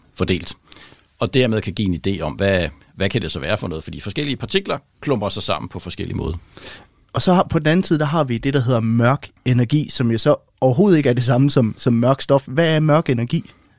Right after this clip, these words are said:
Speaker 1: Ja, det er faktisk noget andet, øh, og det er omkring tyve år siden, man fandt ud af, at universet udvider sig.
Speaker 2: Mm.
Speaker 1: Det ved vi. Øh, der var Big Bang for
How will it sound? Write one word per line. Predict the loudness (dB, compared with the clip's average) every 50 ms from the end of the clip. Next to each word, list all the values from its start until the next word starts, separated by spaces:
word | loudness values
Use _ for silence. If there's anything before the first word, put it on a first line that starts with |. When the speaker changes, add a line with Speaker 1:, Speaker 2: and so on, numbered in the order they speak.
| -20 -20 -20 -20 -20 -20 -20 _ -8
Speaker 1:
Ja, | -4 -2
det | 0
er | 0
faktisk | 2 2 2 2 0
noget | -2 -2 -2
andet, | 0 0 0 0 -2 -4 -4 -4
øh, | -2 0 0 2 2 2 2 2 2 0 0 -2
og | -4 -4 -2
det | -2 0 0
er | 0
omkring | 0 0 0 -2 -2 -2
tyve | -2 0 0 2 2
år | 0 0
siden, | -2 -2 -2 0
man | 0 -2 0
fandt | 0 0 0 0
ud | 0 -2 0
af, | 0 0 0
at | -2 -4 -6 -12 -12 -14 _ _ _ _ -20 -20 -20 _ _
universet | -6 -4 -2 0 0 0 0 0
udvider | -2 -2 -2 -2 -4 -4
sig. | -2 -2 -4 -4 -4 -8 -8 -2
Speaker 2:
Mm. | 2 2 2 2 0 -4 _ 0
Speaker 1:
Det | 0 2 2
ved | 2 0 0
vi. | 0 -2 -6 -6 -8 _ -8 -4
Øh, | 0 0 2 2 2 2 2 2 0 0 -2 -2 -2 -4 -6 -8 -6 -4
der | 0
var | 0 0 0
Big | 0 -2 -2 -2
Bang | 0 0 -2 -2 -2
for | -4 -4 -4 -4 -6